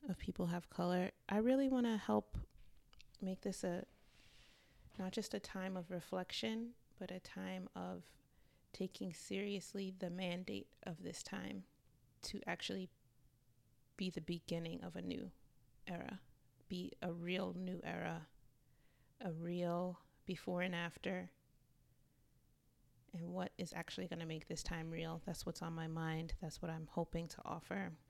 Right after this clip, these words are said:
and to help us all get to the bottom of what makes it real. This podcast is about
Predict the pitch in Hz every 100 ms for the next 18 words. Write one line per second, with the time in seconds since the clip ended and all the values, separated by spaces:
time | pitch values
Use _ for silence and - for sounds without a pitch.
0 | - - - - 170 160 165 170 - -
1 | - 165 - - - - - 180 165 165
2 | 160 165 - 160 160 156 156 165 165 165
3 | - - - - - - - 190 - -
4 | 185 180 160 - - - - 185 - 190
5 | 180 190 - 170 175 170 160 165